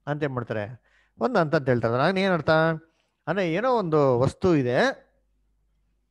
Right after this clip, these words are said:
ಅದು ಸರಿಯಾದ ಹಂತದಿಂದ ಏನಾಗಿದೆ, ಅದು ಕೆಳಗಡೆ ಬಿದ್ದೋಗಿದೆ, ಸಿರ್-, ತಿರ್ಗಾ ಆ ವಸ್ತುನ ಏನ್ ಮಾಡೋದು ವಾಪಸ್ಸು ಸರಿಯಾದ ಒಂದು ಪೊಸಿಷನ್ಗೆ ತರೋದು ಏನ್ರಿ,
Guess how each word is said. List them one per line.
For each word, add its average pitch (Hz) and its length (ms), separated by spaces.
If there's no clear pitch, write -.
ಅದು 220 600
ಸರಿಯಾದ 247 460
ಹಂತದಿಂದ 208 600
ಏನಾಗಿದೆ, 175 720
ಅದು 113 440
ಕೆಳಗಡೆ 147 220
ಬಿದ್ದೋಗಿದೆ, 127 840
ಸಿರ್-, 185 240
ತಿರ್ಗಾ 254 400
ಆ - 20
ವಸ್ತುನ 175 340
ಏನ್ 196 100
ಮಾಡೋದು 143 200
ವಾಪಸ್ಸು 139 560
ಸರಿಯಾದ 180 320
ಒಂದು 170 180
ಪೊಸಿಷನ್ಗೆ 175 480
ತರೋದು 139 320
ಏನ್ರಿ, 131 320